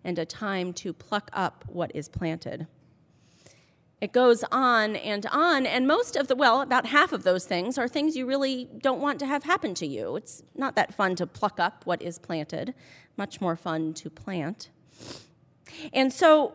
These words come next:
again, we see that idea that,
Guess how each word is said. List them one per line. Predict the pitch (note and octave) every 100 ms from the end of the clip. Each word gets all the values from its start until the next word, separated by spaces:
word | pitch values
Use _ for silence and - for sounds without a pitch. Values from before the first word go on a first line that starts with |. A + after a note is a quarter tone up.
| -
again, | C#4 E4 F#4 E4
we | C#4+ C4+
see | - E4 D#4+ D4 C4+
that | - A#3+ A#3 -
idea | A#3 A#3+ B3 D4+ C4 A3 -
that, | A3 A3 G#3 -